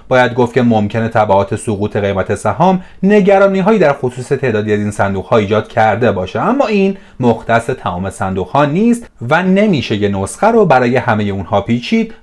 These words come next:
و دلایل زیادی برای این وضعیت وجود داره و شاید اصلاً در بعضی از این اتفاقات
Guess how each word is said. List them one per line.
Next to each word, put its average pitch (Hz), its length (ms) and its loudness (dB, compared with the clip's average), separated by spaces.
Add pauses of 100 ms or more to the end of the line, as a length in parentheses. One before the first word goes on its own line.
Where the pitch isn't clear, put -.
و 214 120 4
دلایل 196 540 4
زیادی 135 460 2
برای 101 200 0
این 95 120 -4
وضعیت 90 460 0
وجود 95 300 -4
داره 95 300 0
و 117 100 4
شاید 185 300 2
اصلاً 110 340 0
در 101 180 2
بعضی 120 300 2
از 156 80 0
این 117 120 0
اتفاقات 98 680 0